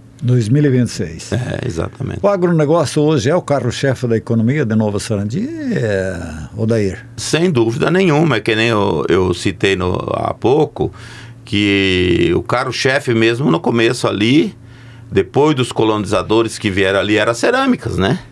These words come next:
Speaker 2: Era impressionante aquilo, né?
Speaker 1: Parque
Speaker 2: É,
Speaker 1: industrial bom.
Speaker 2: é, não era bem localizado o parque industrial, porque as acera-, as cerâmicas se instalavam no local onde existia argila, né?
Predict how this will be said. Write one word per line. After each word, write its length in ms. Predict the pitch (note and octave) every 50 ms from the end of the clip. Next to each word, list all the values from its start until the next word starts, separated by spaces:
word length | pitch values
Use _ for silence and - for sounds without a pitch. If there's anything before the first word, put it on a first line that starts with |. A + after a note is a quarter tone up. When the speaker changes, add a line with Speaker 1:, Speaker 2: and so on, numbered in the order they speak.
| - - - - - -
Speaker 2:
Era 520 | A2+ F2+ F2+ - - - - - - -
impressionante 760 | F4+ D4+ - D#4 E4+ - - E4+ D4+ A#3+ D#3+ E3+ G3+ A#3+ -
aquilo, 380 | - - - G2+ G#2 G#2+ G2 F#2
né? 220 | F#2 F#2+ B2 D#3+ - - - - - - - -
Speaker 1:
Parque 300 | - D3 - E3+ - D#3+
Speaker 2:
É, 40 | D#3
Speaker 1:
industrial 500 | C#3+ D3 C3 - - C3 B2+ C3+ C#3 C#3
bom. 260 | A2+ A2 B2 C3+ C3 - - -
Speaker 2:
é, 440 | F#2+ G2 G2+ G#2+ A#2 B2 C3 B2+ B2+ - - - - - -
não 220 | - - - A3
era 160 | B3 C4+ B3
bem 240 | A3 A#3 A3 A#3 C4
localizado 760 | B3 G3+ - G3+ - - - G3 F#3+ F3+ F#3 - - G3+ F#3+
o 20 | B2+
parque 260 | A#2 G2+ G#2 - A2
industrial, 460 | G2 F#2+ G2+ - - G#2+ F#2+ G2 G#2
porque 180 | - - - G#2+
as 140 | G2 G#2
acera-, 480 | G#2+ G#2 - - B2 A2+ A2 - E2+ -
as 140 | - F#2+ -
cerâmicas 640 | - - B2+ G#2+ A2 C3 D#3 E3+ E3+ - E3+ D3+ -
se 120 | - D#3
instalavam 640 | C#3 B2 - - A#2+ A#2 A#2 A#2+ B2+ C3+ C3+ C#3 C3+
no 100 | C3+ C#3
local 440 | C3+ C3+ B2 B2 - B2 C3 C3 B2
onde 160 | B2+ B2+ B2+
existia 400 | A#2 B2 A#2+ A#2+ - - B2+ C3+
argila, 480 | C#3 C#3 B2+ A#2 B2 C3+ C3 G#2+ G#2
né? 180 | G#2+ A#2+ B2+